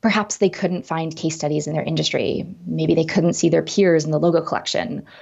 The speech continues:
or the sales rep's timing and outreach was just out of sync with their buying decision timeline. But often, for some reason, prospects can't find the right information at the right time. Clearbit's take is that the secret to a successful A B M strategy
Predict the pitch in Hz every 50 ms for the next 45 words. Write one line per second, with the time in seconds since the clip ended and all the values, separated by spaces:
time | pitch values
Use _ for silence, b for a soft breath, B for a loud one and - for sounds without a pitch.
0 | B B B B 175 175 170 165 156 - 180 180 175 175 160 - - - - 175
1 | 175 170 165 165 156 - - 175 175 - - - 175 - - - - - - 180
2 | 170 - - _ _ - - - 247 254 247 - - - 208 208 208 202 - 196
3 | 180 156 - 170 - 175 160 160 160 151 160 160 156 156 156 - 165 - 156 156
4 | 151 - - 139 135 - - - - 104 101 - - B B B B B B B
5 | B B 196 180 170 - - - _ _ _ _ _ - 196 220 220 - 175 156
6 | 151 - 160 - - - 190 - - - - 196 202 208 196 180 175 180 151 -
7 | - 64 - - - b b b b b - - 185 175 - 190 - - - -
8 | - - - 185 180 190 190 - - - 170 165 160 156 156 156 156 - - 170
9 | 156 156 151 151 156 151 - 160 156 147 143 - - - - - 139 123 - -
10 | - - - 139 139 - - - - _ _ _ _ _ _ _ _ _ _ _
11 | _ B B B B B B B B B B B B B _ _ - - - 240
12 | 254 285 277 269 262 - - - 156 151 151 151 - - - 160 151 160 151 -
13 | - 165 - - - 190 185 214 214 - - 220 196 202 180 - - - 139 -
14 | - - 151 151 - - 151 156 156 151 151 147 151 151 151 - - 151 151 151
15 | 156 170 196 214 220 226 226